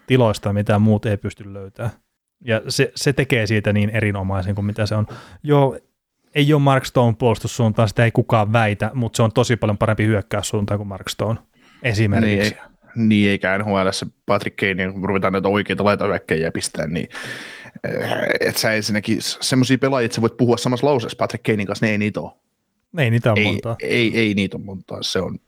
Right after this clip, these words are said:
Speaker 2: tosi pieni osa. Että kyllä vaan, mä ymmärrän se, että suomalaiset tulee meille, meille, niin mullekin on tultu kommentoimaan sitä, että kato, mitä se tekee kiekottomana. Joo, mä ymmärrän se suomalaisen mentaliteetin siinä, että et, et,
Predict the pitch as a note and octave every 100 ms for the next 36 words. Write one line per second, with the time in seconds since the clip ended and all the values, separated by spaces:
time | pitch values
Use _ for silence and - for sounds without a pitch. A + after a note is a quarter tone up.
0 | _ G#2+ G2 F2+ F2+ E2+ F#2+ - - -
1 | - - - - - - - A#2 B2 A2+
2 | A2 - - - _ - - - B2 C3
3 | C3 A#2+ A2+ A#2 B2+ A2+ G#2+ G2+ _ G#2+
4 | G#2 G#2 G#2 A2+ G2 - G2+ G2+ G#2+ G2+
5 | G#2+ G#2 G#2 - B2+ A2 F#2+ F#2+ - G#2
6 | B2 A#2+ G2 G#2 G2+ - - - F#2 -
7 | A2 - - G2+ G2 A2 C#3+ E3+ F#3 A#2+
8 | G2+ A2+ G#2+ G2+ F#2 G2+ G#2+ G2+ - F2+
9 | F2 F2 F#2 F2+ E2+ E2 - - - -
10 | - - G2+ - F#2